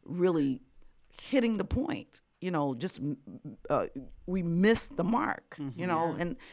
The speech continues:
Speaker 1: again, th-, it's very simple. It, it's not a complicated thing.
Speaker 3: Yeah.
Speaker 1: You know, it, the, the Bible says, you know, the first and greatest commandment is love the Lord with your God with all your heart, with all your mind, and with all your soul.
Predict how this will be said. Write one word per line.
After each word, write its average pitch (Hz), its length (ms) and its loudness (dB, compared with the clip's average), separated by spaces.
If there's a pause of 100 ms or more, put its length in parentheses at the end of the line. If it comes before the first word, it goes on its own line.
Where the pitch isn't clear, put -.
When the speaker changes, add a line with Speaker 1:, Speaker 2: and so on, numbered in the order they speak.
(220)
Speaker 1:
again, 233 380 0
th-, - 180 -10
it's - 280 0
very 392 340 -8
simple. - 640 -2 (180)
It, - 100 -6 (640)
it's - 160 -6
not 330 220 -2
a 175 40 -4
complicated - 840 -6
thing. - 440 -6
Speaker 3:
Yeah. 156 340 0 (100)
Speaker 1:
You 170 140 -2
know, - 280 0 (520)
it, - 120 0 (220)
the, - 220 -10 (280)
the 233 60 0
Bible 262 260 4
says, 170 420 0
you 113 120 -4
know, 226 120 4
the - 120 0
first - 380 0
and 226 120 0
greatest 226 300 4
commandment 220 480 0
is 165 140 -6
love 196 320 2
the 190 100 -4
Lord 190 320 -4
with 170 180 -8
your 165 140 -4
God 190 220 2
with - 140 -6
all 185 180 0
your 196 160 -2
heart, 98 160 0
with - 140 -8
all 95 160 -4
your 95 100 -4
mind, 98 160 -2
and 95 80 -4
with - 120 -6
all 107 120 2
your - 120 -4
soul. - 460 -2